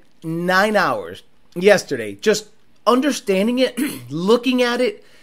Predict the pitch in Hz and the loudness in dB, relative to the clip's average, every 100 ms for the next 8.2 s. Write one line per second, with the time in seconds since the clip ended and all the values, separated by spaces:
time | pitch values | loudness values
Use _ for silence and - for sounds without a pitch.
0 | - - 196 180 151 156 190 240 262 - | -20 -4 -2 -2 -4 -2 2 4 2 0
1 | 202 185 202 190 196 170 165 156 - - | 2 2 0 -2 -2 -2 -2 -4 -6 -12
2 | - 196 214 214 208 208 185 - 190 185 | -10 -2 0 2 -2 -6 -6 -2 0 -2
3 | 190 - - 214 196 285 349 311 277 214 | -6 -20 -4 -2 0 -2 -2 -2 -2 0
4 | 214 139 156 185 202 185 190 185 165 151 | -2 -4 -2 -2 -2 0 0 -2 -6 -2
5 | 160 180 175 160 151 165 151 165 151 - | -2 0 -2 -2 -8 -6 -4 -4 -6 -6
6 | 175 143 151 147 - 160 165 170 - - | -6 -4 -6 -6 -6 -4 -2 -4 -4 -20
7 | - - 202 196 214 190 247 339 262 156 | -20 0 2 4 0 -2 0 0 0 -4
8 | 95 | -6